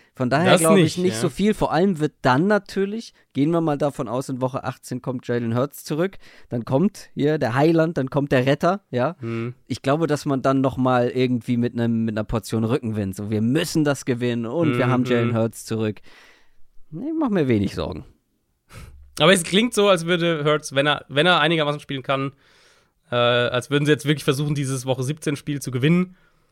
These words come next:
Speaker 2: und
Speaker 1: Ja.
Speaker 2: dann in Woche achtzehn Leute rausnehmen. Also es scheint so die Strategie zu sein, ob's dann wirklich auch so kommt, ist natürlich eine andere Frage.
Speaker 1: Du musst erst mal die Saints schlagen mit, äh,
Speaker 2: Die
Speaker 1: mit
Speaker 2: musst du
Speaker 1: Taysom
Speaker 2: auch erst
Speaker 1: Hill
Speaker 2: mal,
Speaker 1: als,
Speaker 2: ja.
Speaker 1: als Quarterback. Klar. <laughs> Das war unser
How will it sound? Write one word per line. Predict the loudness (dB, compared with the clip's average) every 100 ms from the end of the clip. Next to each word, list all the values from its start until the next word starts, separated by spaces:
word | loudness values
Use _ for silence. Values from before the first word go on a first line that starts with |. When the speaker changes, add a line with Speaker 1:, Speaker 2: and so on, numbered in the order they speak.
| _ _
Speaker 2:
und | -2
Speaker 1:
Ja. | 2
Speaker 2:
dann | 2
in | 0
Woche | 0 0
achtzehn | 0 -2 -4
Leute | -4 -4
rausnehmen. | -4 -4 -4 -6
Also | -6
es | -6
scheint | 2 4 4
so | 2
die | -4
Strategie | -2 -2 -2
zu | -2
sein, | 2 4
ob's | 4
dann | -2
wirklich | -2 -6
auch | -8
so | -6
kommt, | -6 -6
ist | -10
natürlich | -14 -12
eine | -12
andere | -12 -16
Frage. | -18 -20 -18 -20 _ _
Speaker 1:
Du | -2
musst | 0 0 -2 -8
erst | -6
mal | -2 -2
die | 0
Saints | 0 0
schlagen | -2 -4 -4 -4
mit, | -4 -6 -8
äh, | -2
Speaker 2:
Die | 0
Speaker 1:
mit | 2
Speaker 2:
musst | 4
du |
Speaker 1:
Taysom | 4 6
Speaker 2:
auch |
erst | 6
Speaker 1:
Hill | 4
Speaker 2:
mal, | 4 0
Speaker 1:
als, | -2
Speaker 2:
ja. | -4
Speaker 1:
als | -6
Quarterback. | -2 -2 0 -4 -10 _ _ _
Klar. | -10 -10 -10 -18 -14
<laughs> | -12 -14 -18 -20 -20 _ _ -20 -20 -18 -16 -18 -20 _
Das | 4 4 6
war | 6 8 4 _ _ 0
unser | 4 4 6 6